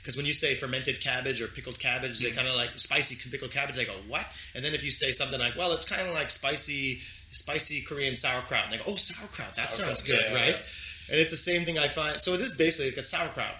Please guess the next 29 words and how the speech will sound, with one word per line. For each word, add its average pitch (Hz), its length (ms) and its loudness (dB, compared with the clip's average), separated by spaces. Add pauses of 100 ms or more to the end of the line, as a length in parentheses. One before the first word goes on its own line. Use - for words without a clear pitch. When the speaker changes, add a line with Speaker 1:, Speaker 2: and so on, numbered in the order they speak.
Speaker 1:
right? 120 180 -4
Speaker 2:
Mm. 104 60 -10
Speaker 1:
That's 131 160 -2
what 139 80 -4
you - 0 -
can 127 100 -6
think 170 200 -2
of 120 100 -4
it, 120 140 -2
and 127 100 -6
you, 120 100 -6 (140)
you 123 80 -10
put - 160 -6
it 131 100 -2
on, 127 280 -6
you 127 80 -10
can 127 80 -8
have 127 160 -2
it 131 100 -4
with 127 140 -6
a - 20 -2
bite 123 220 -4
of 120 60 -4
meat, 127 220 -6
or 123 40 -4
you 120 120 -4
just 123 180 -4
have 123 200 0
it 127 100 -2